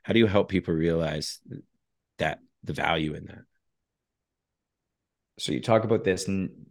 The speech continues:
Speaker 2: let's just say you did ninety-nine percent really well and one percent off. It goes back to that consistency is not perfection. We're told so often, "Oh, if you, if you're not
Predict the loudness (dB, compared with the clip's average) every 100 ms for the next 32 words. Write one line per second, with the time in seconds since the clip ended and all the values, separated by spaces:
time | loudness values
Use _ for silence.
0 | _ _ -6 -6 -6 -4 -4 0 0 0
1 | 0 -2 -2 -2 -4 -4 -8 -8 -6 -6
2 | -8 -16 -12 -6 -4 -4 -4 -4 -4 -10
3 | -16 -10 -6 -6 -8 -12 -10 -8 -6 -6
4 | -8 -12 -20 _ _ _ _ _ _ _
5 | _ _ _ _ _ _ _ _ _ _
6 | _ -2 -2 2 2 2 0 0 -2 -6
7 | -6 -6 -6 -4 -4 -2 -2 -4 -6 -8
8 | -8 -8 -8 -8 -10 -12 -18 _ _ _
9 | _ _ _ _ _ _ _ _ -10 -6
10 | -4 2 4 4 2 4 4 4 -2 -2
11 | -4 -4 -6 -6 -4 0 4 2 2